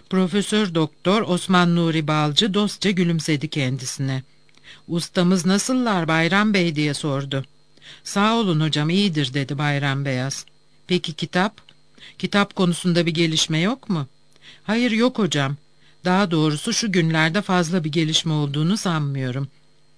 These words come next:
Profesör Doktor Osman Nuri Balcı gene gülümsedi. "Ben de sanmam, her zaman söylemişimdir. Yusuf Aksu bir tür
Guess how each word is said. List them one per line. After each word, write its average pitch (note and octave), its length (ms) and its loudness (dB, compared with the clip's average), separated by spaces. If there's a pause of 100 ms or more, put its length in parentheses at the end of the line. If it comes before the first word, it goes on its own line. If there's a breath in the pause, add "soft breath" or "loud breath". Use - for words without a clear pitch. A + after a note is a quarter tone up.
(500 loud breath)
Profesör G3 640 0
Doktor F3 380 2
Osman F#3 520 2
Nuri E3+ 300 0
Balcı D3+ 340 0
gene F#3 300 2
gülümsedi. C3+ 680 -4 (880 loud breath)
"Ben A#3+ 220 2
de A3 100 4
sanmam, C#3+ 580 0
her G3 260 2
zaman F3+ 320 2
söylemişimdir. E3 1000 0 (460 loud breath)
Yusuf F#3 340 -4
Aksu F#3+ 500 -2
bir A3+ 100 0
tür G#3 380 -2